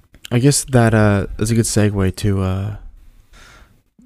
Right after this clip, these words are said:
I, I, I wanna talk about your positive mindset here. So is there any, um, now, 'cause you, you, you said last episode that you were, you've always been kinda positive. You, you've always had a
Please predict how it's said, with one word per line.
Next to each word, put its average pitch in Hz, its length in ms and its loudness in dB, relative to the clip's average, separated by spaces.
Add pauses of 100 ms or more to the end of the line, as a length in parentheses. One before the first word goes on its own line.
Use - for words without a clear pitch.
(120)
I, 110 100 2
I, 117 200 6
I - 140 4
wanna 131 240 6
talk 143 100 4
about 123 120 4
your 104 180 2
positive 98 460 2
mindset 90 420 -4
here. 90 180 -6
So 92 200 -4
is 107 240 -2
there 120 100 4
any, 147 200 2
um, 113 480 -2 (1400)
now, 104 280 6 (1120)
'cause 117 120 4
you, 120 120 4
you, 131 180 4
you 139 260 6
said 127 300 4
last 107 340 2
episode 101 360 0
that 101 100 0
you 101 200 -2
were, 98 260 -2
you've 104 160 0
always 107 240 8
been 95 180 2
kinda 95 240 -2
positive. 95 380 -2
You, 104 220 4
you've 107 180 2
always 104 240 4
had 92 240 0
a 98 360 -4